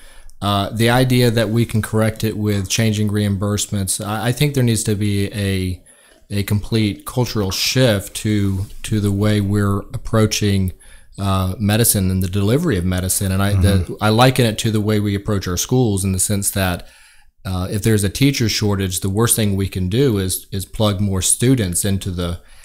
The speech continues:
Speaker 1: into the, to the classroom. That's gonna, going to exacerbate the problem in the sense that the teacher's gonna, the existing teachers are gonna be burnt out.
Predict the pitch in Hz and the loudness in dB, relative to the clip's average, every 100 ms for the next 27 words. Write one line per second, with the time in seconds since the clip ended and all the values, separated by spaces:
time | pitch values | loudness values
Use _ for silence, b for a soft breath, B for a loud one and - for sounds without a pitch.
0 | b _ 104 101 95 90 90 - - 92 | b _ -2 -2 -2 -2 -4 -10 -8 -6
1 | 87 117 165 180 - 87 87 104 - 113 | -4 -2 0 0 -2 -2 0 0 0 0
2 | 107 95 104 - 104 110 107 95 98 - | 0 0 -4 -4 -2 2 2 2 -2 -4
3 | 98 92 110 147 - 110 104 98 95 120 | -4 0 0 2 0 0 0 -2 -2 0
4 | 127 107 98 95 110 98 - 95 90 - | 2 2 0 0 0 0 0 0 0 -2
5 | 98 143 156 127 110 117 107 101 98 120 | 0 2 2 2 2 2 0 0 2 4
6 | 160 143 120 120 104 107 104 101 98 98 | 2 4 2 2 2 0 0 0 0 0
7 | 92 101 120 127 127 95 87 | 0 0 0 0 0 0 -2